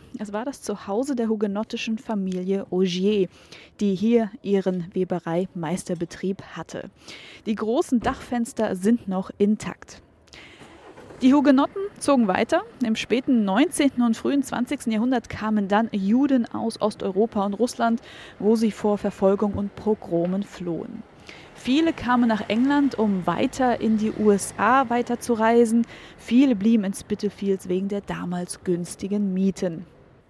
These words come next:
Die Häuser der Hugenotten wurden dann in Wohnungen aufgeteilt und platzten aus allen Nähten. Straßenzüge in Spitalfields waren in dieser Zeit zu über neunzig Prozent jüdisch. In den Straßen wurde Jiddisch gesprochen und allein in der Wentworth Street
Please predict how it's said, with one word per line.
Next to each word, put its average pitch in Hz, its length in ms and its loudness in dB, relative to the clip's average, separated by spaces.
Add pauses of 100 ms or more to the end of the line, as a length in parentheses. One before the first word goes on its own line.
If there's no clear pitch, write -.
Die 262 100 2
Häuser 311 240 2
der 277 100 4
Hugenotten 254 440 0
wurden 233 220 4
dann 247 240 2
in 214 220 0
Wohnungen 247 400 0
aufgeteilt 226 640 -4
und 202 80 -4
platzten - 480 -8
aus 196 180 -4
allen 190 280 -4
Nähten. 233 480 2 (300)
Straßenzüge - 760 -4
in 220 80 -2
Spitalfields 214 720 -6
waren 196 260 0
in 202 100 -2
dieser 233 320 0
Zeit 208 320 -6 (300)
zu - 140 -16
über 254 340 0
neunzig 220 720 -4
Prozent 214 560 -6 (160)
jüdisch. 185 520 -2 (320)
In 202 100 0
den 208 120 2
Straßen 269 540 0
wurde 214 200 -2
Jiddisch 262 380 0
gesprochen 226 560 -6 (320)
und 233 160 -2
allein 214 360 -2
in 214 120 0
der 185 260 0
Wentworth 190 640 0
Street - 580 -6